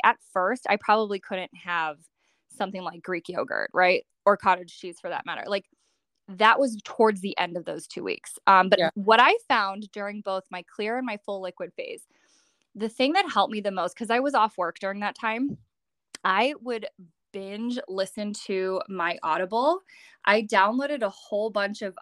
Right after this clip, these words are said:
Speaker 1: ivy, S M O A K, smock. I don't know how to say that. Um, but it's all these, like, really trashy love stories. And so
Speaker 2: Mm.
Speaker 1: I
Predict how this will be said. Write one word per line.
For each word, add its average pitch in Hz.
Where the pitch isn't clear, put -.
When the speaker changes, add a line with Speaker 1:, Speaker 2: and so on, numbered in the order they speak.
Speaker 1:
ivy, 202
S 233
M 214
O 202
A 196
K, 185
smock. 185
I -
don't 190
know 180
how 180
to 180
say -
that. -
Um, 202
but 220
it's 226
all 196
these, 262
like, 226
really 190
trashy 180
love 175
stories. 233
And 214
so 196
Speaker 2:
Mm. -
Speaker 1:
I 202